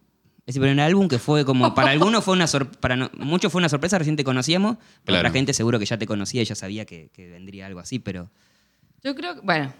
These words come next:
Speaker 2: muchísimo. Eh, pr-, tiempo, mucha data, mucha data.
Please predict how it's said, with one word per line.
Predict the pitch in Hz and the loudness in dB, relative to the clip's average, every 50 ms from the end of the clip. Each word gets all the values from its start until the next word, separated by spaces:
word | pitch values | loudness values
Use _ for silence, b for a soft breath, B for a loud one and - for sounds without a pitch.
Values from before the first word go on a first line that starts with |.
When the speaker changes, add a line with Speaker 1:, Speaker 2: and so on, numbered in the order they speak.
| - - - | -20 -14 -6
Speaker 2:
muchísimo. | 202 220 240 247 240 - 208 190 202 - 165 151 143 135 143 - _ _ _ - | 0 0 2 2 2 0 -2 -2 -2 -4 -6 -4 -4 -6 -10 -14 _ _ _ -14
Eh, | 180 185 180 175 160 - _ - - | -10 -6 -6 -6 -6 -8 _ -18 -20
pr-, | - 175 - _ _ _ - | -20 -20 -20 _ _ _ -4
tiempo, | 196 202 220 262 254 254 277 285 294 302 - - - - _ - | 0 2 2 2 2 2 2 2 2 0 -2 -6 -16 -20 _ -10
mucha | 175 175 180 190 208 220 233 240 247 247 240 240 233 240 - - 226 208 | -8 -6 -4 -4 -4 -4 -4 -2 -2 -2 -2 -4 -6 -8 -12 -14 -12 -10
data, | 202 196 180 165 - 151 151 | -8 -8 -8 -8 -8 -10 -10
mucha | 160 180 202 202 - 214 | -10 -10 -10 -12 -10 -8
data. | 190 170 156 156 139 135 - | -6 -6 -6 -8 -10 -16 -16